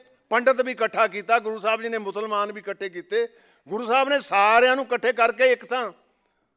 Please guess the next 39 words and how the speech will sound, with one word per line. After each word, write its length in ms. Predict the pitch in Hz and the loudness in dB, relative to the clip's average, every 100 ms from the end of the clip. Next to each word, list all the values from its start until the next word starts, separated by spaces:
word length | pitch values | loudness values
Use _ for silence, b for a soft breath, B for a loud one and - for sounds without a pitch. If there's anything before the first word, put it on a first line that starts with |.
| - | -4
ਆਪਣੇ 380 | 175 208 240 247 | 0 0 0 2
ਤੋਂ 140 | 262 | 2
ਵੱਡਾ 380 | 190 202 233 240 | 2 2 4 4
ਸਤਿਗੁਰੂ 680 | - - - 170 180 190 202 | 2 -10 -6 -4 -4 -8 -12
ਜੀ 140 | 208 | -8
ਨੇ 260 | 214 220 220 | -6 -6 -6
ਗੁਰੂ 220 | 175 190 | -8 -6
ਕੇ 120 | 214 | -6
ਸਿੱਖਾਂ 340 | 208 180 196 | -6 -8 -6
ਨੂੰ 100 | 214 | -6
ਵੀ 80 | 208 | -6
ਮਾਣ 260 | 202 170 170 | -6 -4 -4
ਬਖਸ਼ਿਸ਼ 360 | 170 - 160 | -4 -6 -14
ਕੀਤਾ। 260 | 151 135 135 - _ _ _ _ _ | -18 -16 -18 -18 _ _ _ _ _
ਤੇ 80 | 202 | -2
ਮੈਂ 200 | 220 226 | 4 4
ਕਿਹਾ 180 | 220 233 | 4 2
ਸੀ 80 | 240 | 0
ਵੀ 180 | 226 233 | 4 4
ਇਸ 160 | 220 | 4
ਕਰਕੇ 360 | 226 214 202 226 | 2 -2 0 -4
ਸਾਡੇ 360 | 180 170 196 | -2 -2 -2
ਗੁਰੂ 200 | 190 185 | -4 -6
ਗ੍ਰੰਥ 320 | 185 180 175 170 | -6 -4 -4 -4
ਸਾਹਿਬ 160 | 196 | -6
ਪਾਤਸ਼ਾਹ 400 | 185 165 160 180 | -4 -4 -4 -8
ਜੀ 120 | 175 | -8
ਨੇ 100 | 185 | -10
ਕਿਰਪਾ 340 | 175 165 - 170 | -10 -10 -6 -8
ਕੀਤੀ, 260 | 165 175 | -8 -16
ਸਮੁੱਚੀ, 500 | - 190 175 196 196 190 b b b | -14 -10 -10 -10 -10 -12 b b b
ਸਮੁੱਚੀ 360 | 180 202 214 254 | -6 -4 -4 -4
ਮਨੁੱਖਤਾ 440 | 233 214 - 247 | -4 -4 0 2
ਦੀ 120 | 240 247 | 2 2
ਅਗਵਾਈ 260 | 220 220 | 2 2
ਸਤਿਗੁਰੂ 380 | 190 185 165 180 | 0 -6 -6 -10
ਜੀ 80 | 185 | -6
ਕਰਦੇ 380 | 175 147 143 | -6 -6 -8
ਆ, 60 | 123 | -12